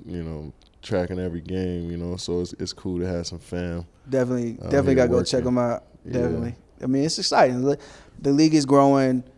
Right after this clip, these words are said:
Speaker 2: Some more eyes on the league every day. And she's gonna be the face of that league, if she isn't already.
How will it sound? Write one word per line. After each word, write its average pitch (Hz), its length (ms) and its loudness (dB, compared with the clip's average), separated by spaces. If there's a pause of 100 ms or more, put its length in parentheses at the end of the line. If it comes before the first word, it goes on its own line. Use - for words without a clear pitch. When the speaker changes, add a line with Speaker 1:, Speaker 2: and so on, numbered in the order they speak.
(120)
Speaker 2:
Some - 180 -4
more 123 100 2
eyes 127 240 4
on 127 60 2
the 123 80 2
league 123 400 2 (340)
every 123 220 -2
day. 120 440 2 (540)
And 110 340 -6 (140)
she's 151 240 -2
gonna 156 180 0
be 151 80 2
the 143 100 2
face 135 260 0
of 127 60 -4
that 120 140 0
league, 123 380 -4
if 120 120 -12
she 156 180 0
isn't 151 220 2
already. 117 420 -4